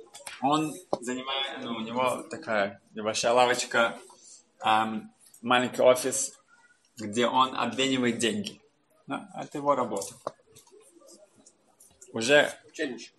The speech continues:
Speaker 1: Да, change. Дело идет к вечеру, и он начинает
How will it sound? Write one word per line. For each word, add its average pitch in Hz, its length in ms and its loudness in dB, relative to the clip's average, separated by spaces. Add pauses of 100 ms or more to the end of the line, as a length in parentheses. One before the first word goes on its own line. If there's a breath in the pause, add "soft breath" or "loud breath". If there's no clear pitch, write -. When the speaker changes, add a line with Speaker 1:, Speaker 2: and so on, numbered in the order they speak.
(180)
Speaker 1:
Да, - 380 -2
change. - 460 -6 (720)
Дело 156 240 8
идет 135 200 4
к - 80 -6
вечеру, 135 540 2 (880)
и 127 400 2
он 151 200 4
начинает 131 560 4